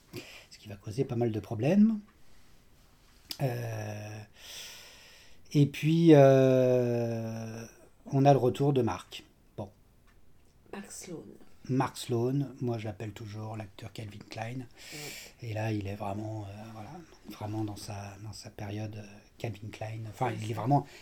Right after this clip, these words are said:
Speaker 1: l'acteur beau gosse, mais alors son personnage est encore pire qu'Alex Karev. Ça va être dur, je sens qu'ils essaient dans la saison de ramener un peu d'humanité sur ce personnage-là.
Speaker 2: Ouais,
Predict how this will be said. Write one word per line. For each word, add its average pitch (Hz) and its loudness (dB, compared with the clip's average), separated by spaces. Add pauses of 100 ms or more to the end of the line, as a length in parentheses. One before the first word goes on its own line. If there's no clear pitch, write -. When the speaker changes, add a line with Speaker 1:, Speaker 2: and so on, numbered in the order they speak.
(140)
Speaker 1:
l'acteur 123 4
beau 110 -2
gosse, 120 -4
mais 113 -6
alors 107 -8
son 110 -16
personnage 113 -12
est - -8
encore 101 -12
pire 147 -6
qu'Alex 123 -10
Karev. 127 -8 (720)
Ça - 4
va 156 12
être 151 8
dur, 151 10
je 131 4
sens 185 4
qu'ils 147 4
essaient 165 6
dans 160 10
la 147 8
saison 151 6
de 151 6
ramener 147 4
un 156 4
peu 147 -2
d'humanité 143 0
sur 143 -8
ce - -12
personnage-là. - -16 (100)
Speaker 2:
Ouais, 196 -6